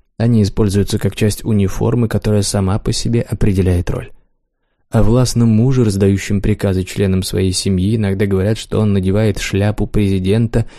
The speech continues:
или фуражку генерала. Женщина, посвящающая себя одновременно дому и работе,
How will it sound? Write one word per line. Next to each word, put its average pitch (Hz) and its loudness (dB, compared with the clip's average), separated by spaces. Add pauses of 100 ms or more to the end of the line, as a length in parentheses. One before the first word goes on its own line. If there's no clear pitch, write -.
(140)
или 113 2
фуражку 101 0
генерала. 101 0 (580)
Женщина, 139 0
посвящающая 107 0
себя 101 0
одновременно 101 2
дому 95 0
и 113 -2
работе, 101 0